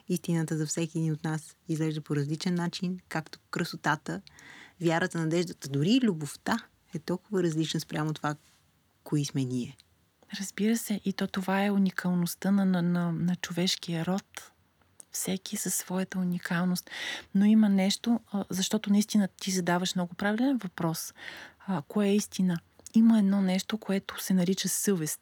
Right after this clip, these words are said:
Speaker 2: и в логотерапията е много сериозно застъпена. Според, а, Франкъл и неговото учение, а, органа на смисъла е съвестта.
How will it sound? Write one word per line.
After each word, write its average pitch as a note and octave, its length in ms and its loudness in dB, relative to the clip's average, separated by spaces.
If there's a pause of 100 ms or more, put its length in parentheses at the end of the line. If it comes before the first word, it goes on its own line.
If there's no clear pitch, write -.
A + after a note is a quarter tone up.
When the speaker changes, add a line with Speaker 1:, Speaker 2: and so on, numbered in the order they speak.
Speaker 2:
и F#3 100 0
в E3+ 180 -4
логотерапията F#3+ 800 0
е F3+ 60 2
много F3+ 420 2
сериозно F3+ 600 0
застъпена. E3 640 -2 (600)
Според, - 640 -4
а, E3 180 0
Франкъл G#3+ 640 2
и A3 100 4
неговото G3+ 500 2
учение, G#3 560 4 (640)
а, F#3 320 2 (380)
органа G#3 440 4
на E3+ 100 2
смисъла E3+ 680 4 (540)
е F3+ 40 -4
съвестта. E3+ 580 -2